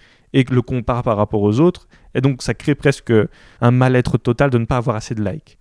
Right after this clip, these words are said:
Et tu vois, c'est toutes ces petites choses-là où ces ingénieurs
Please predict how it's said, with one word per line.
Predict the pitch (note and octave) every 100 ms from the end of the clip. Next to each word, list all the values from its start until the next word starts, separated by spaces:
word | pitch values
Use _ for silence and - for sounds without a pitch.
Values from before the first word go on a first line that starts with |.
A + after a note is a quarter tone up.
| _ _ _ C3+
Et |
tu | C#3+
vois, | G3
c'est | D3
toutes | - A#3
ces | F3+
petites | - -
choses-là | D3 A#2+ A#2+ G#3 B3
où | C#3+
ces | - B2+
ingénieurs | C#3 C#3 C3+ C#3+ C#3+ C3